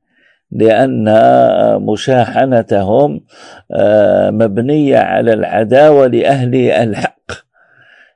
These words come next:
لأهل الحق الذين يدعون إلى ما جاء في كتاب الله وسنة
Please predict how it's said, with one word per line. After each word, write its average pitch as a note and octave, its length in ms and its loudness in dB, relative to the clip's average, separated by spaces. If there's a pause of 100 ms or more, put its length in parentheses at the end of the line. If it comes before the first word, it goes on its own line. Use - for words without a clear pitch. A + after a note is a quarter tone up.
(120)
لأهل C#3 580 0
الحق B2 840 -2 (1160)
الذين A2+ 600 0
يدعون B2+ 880 2 (760)
إلى A#2 400 4
ما A2 240 0
جاء B2+ 440 2
في B2+ 220 -2
كتاب B2 460 0
الله A#2+ 520 0
وسنة A#2+ 560 -4